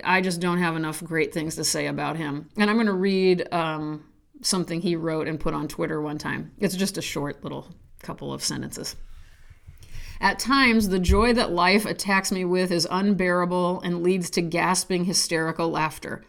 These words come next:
I find myself completely out of control and wonder how could life surprise me again and again and again,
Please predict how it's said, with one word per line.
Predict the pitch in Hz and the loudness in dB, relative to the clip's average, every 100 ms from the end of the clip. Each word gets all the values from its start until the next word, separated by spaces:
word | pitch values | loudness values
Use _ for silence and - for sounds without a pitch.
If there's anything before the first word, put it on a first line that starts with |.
| - - - - - | -20 -20 -20 -20 -4
I | - | 0
find | 196 214 226 | 2 4 6
myself | 226 208 214 185 | 6 6 4 2
completely | - 160 - 220 240 202 | 0 -4 0 2 4 4
out | 190 170 | 4 2
of | 175 | 0
control | 175 165 - 151 151 151 | -2 -4 -2 -2 0 -2
and | 165 165 | -2 -2
wonder | 175 180 180 170 | 0 0 0 0
how | 180 196 196 | 2 2 2
could | - 240 | 2 2
life | 180 165 160 | 2 2 0
surprise | 160 175 - - 160 175 | 0 -4 -2 0 2 2
me | 170 151 | 2 0
again | 151 156 180 185 196 | -2 -2 0 0 0
and | 175 | -4
again | 143 151 175 180 | -4 -2 0 0
and | - 170 | 0 -2
again, | 156 147 131 139 | -4 -6 -6 -12